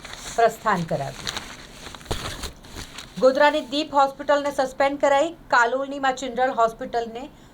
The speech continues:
સોકોઝ નોટિસ ફટકારવામાં આવી છે. વિશ્વ કપ વિજેતા ભારતીય ટીમની રાધા યાદવનો આજે રોડ શો યોજાશે.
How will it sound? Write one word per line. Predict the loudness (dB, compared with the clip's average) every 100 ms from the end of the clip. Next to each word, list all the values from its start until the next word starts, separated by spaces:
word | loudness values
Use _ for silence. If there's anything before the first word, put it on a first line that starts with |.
| -14 -2
સોકોઝ | 0 2 2 0
નોટિસ | -4 -4 -4 -4
ફટકારવામાં | -2 -2 0 0 0 -4 -8
આવી | -8 -12
છે. | -14 -16 -16 -20 -20 -20 -20 -20 -20 -20 -20 -20 -20 -20 -20 -20 -4
વિશ્વ | -4 2 2
કપ | 2 0
વિજેતા | -2 -2 2 2
ભારતીય | 4 0 0 -6
ટીમની | -4 -6 -6 0
રાધા | 2 2 2
યાદવનો | 4 4 4 0 2
આજે | 2 2 -2
રોડ | -2 -4
શો | -4 -6
યોજાશે. | -4 -6 -8 -6 -6